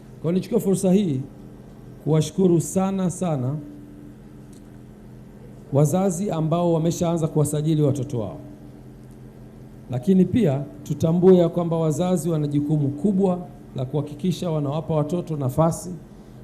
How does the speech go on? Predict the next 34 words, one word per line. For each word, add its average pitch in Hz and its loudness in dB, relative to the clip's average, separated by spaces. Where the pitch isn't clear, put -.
ya 139 4
kuonyesha 151 2
vipaji 135 2
vyao, 175 0
na 147 0
hao 185 2
watoto 185 0
kwa 160 0
namna 165 2
moja 170 8
au 165 8
nyingine 165 4
watakwenda 151 2
kuwa 147 2
msaada 170 0
kwa 127 -2
familia 135 0
zao, 180 -2
lakini 151 2
pia 160 2
watakwenda 147 2
kuwa 147 2
msaada 147 0
kwa 139 -4
taifa 143 0
na 127 0
continent 139 -2
na 131 -2
bara 135 2
letu 143 0
la 127 0
Afrika 123 -4
kwa 110 -4
ujumla. 104 -4